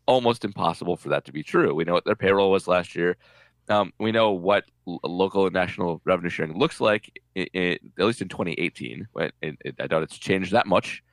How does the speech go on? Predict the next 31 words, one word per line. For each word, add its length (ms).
um, 320
from 200
year 140
to 80
year. 340
So, 320
um, 260
before 360
they 260
even 440
take 240
any, 320
just 280
before 180
they 120
do 240
anything, 500
um, 300
they're 180
getting 240
in, 140
like, 160
two 100
hundred 160
million 220
dollars 320
in 80
revenue 240
sharing 320
money, 260
and 280